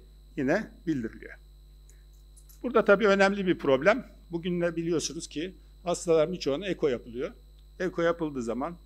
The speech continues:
aksidental olarak P F O tanımlanıyor. Bunlarda da yine bir takım kriterler geliştirilmiş.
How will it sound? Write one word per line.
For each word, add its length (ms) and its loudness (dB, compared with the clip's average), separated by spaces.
aksidental 600 0
olarak 400 0
P 160 0
F 120 -2
O 180 0
tanımlanıyor. 580 -8
Bunlarda 420 4
da 40 6
yine 380 0
bir 100 -10
takım 320 -6
kriterler 520 2
geliştirilmiş. 880 -6